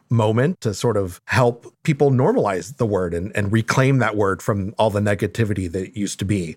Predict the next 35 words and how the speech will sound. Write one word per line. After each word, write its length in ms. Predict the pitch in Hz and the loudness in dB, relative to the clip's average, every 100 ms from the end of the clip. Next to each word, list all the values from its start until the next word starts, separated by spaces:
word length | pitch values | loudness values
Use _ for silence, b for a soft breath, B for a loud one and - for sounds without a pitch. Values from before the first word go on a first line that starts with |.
| _ | _
I 140 | 170 170 | -2 -2
definitely 680 | - 220 240 247 190 135 - _ | 2 0 2 -2 -4 -8 -16 _
feel 720 | - - 165 160 110 98 95 - 135 | -14 -4 2 4 4 0 -4 -6 0
like 420 | 131 107 - - _ _ - | 2 2 -2 -12 _ _ 0
my 260 | 131 147 | 2 2
profession 680 | 156 131 143 139 127 101 101 - _ _ | 0 0 0 2 0 -2 -4 -8 _ _
still 380 | - - - 202 | -10 -2 2 4
has 320 | 175 151 131 - - | 4 4 0 -8 -2
a 80 | 139 | 0
ways 360 | 117 117 120 | 2 2 0
to 100 | - | 0
go 400 | 110 170 143 143 - | 2 4 4 2 0
around 760 | 117 110 98 98 107 135 139 _ _ - | -2 0 0 0 0 0 -2 _ _ -6
accepting 580 | - - 139 - 147 139 | -4 0 0 2 2 2
body 280 | 117 147 160 | 2 2 0
diversity 600 | 107 - - - - _ | -2 -8 -14 -14 -20 _
and 140 | 117 117 | 0 0
accepting 600 | 107 - 135 - 147 127 | 0 2 2 4 2 2
that 120 | 123 | 0
people, 640 | 131 139 131 123 127 135 B B B | -2 2 2 4 2 -2 B B B
that 160 | - 120 | -4 2
there 100 | 127 | 4
will 140 | 127 | 4
be 160 | 120 127 | 2 0
fat 340 | - 131 127 | 2 0 0
people 400 | - 123 151 147 | -2 -2 0 0
and 160 | 104 80 | 0 0
thin 160 | 123 123 | -2 0
people. 520 | 131 120 127 135 135 | -2 2 2 2 0
Like 220 | 117 113 | 0 0
I 20 | |
said 220 | 107 120 104 | 0 0 0
earlier, 360 | 110 135 160 | 2 2 2
I 80 | 135 | 0
think 300 | 139 135 | 0 0